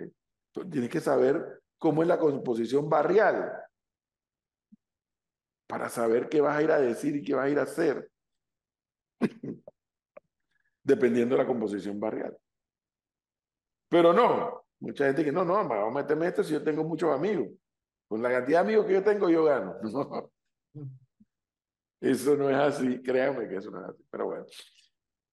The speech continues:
¿Es bueno que haya mucha gente nueva siendo candidato? Por supuesto que es bueno, porque eso oxigena la vida política del país, que hay mucha gente nueva, y en esta elección hay mucha gente nueva.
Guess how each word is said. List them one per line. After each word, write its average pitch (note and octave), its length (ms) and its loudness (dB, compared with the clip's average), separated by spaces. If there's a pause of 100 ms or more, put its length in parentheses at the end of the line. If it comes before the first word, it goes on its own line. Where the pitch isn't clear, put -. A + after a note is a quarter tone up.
(1040)
¿Es F#3 220 4
bueno A#3 300 6
que F#3+ 80 4
haya G#3+ 160 6
mucha A3+ 400 0
gente G3+ 260 2
nueva F3+ 520 2
siendo F3 300 -4
candidato? F3+ 600 0
Por - 180 -10
supuesto - 560 -6
que A2+ 120 -6
es A2 60 -6
bueno, G2+ 300 -6 (880)
porque G#2+ 240 -2
eso C3+ 140 -2
oxigena C#3 680 0 (380)
la A2+ 200 0
vida C#3 280 2
política A#2 480 -2
del G#2 160 -4
país, G#2+ 180 -2
que A#2 100 -4
hay A#2 60 0
mucha B2+ 320 -6
gente C3 300 -4
nueva, B2+ 340 -2 (280)
y - 100 -8
en A2+ 80 0
esta B2+ 220 -2
elección B2 320 -2
hay B2+ 120 -4
mucha A#2+ 720 -4
gente G#2+ 300 -8
nueva. F#2 260 -12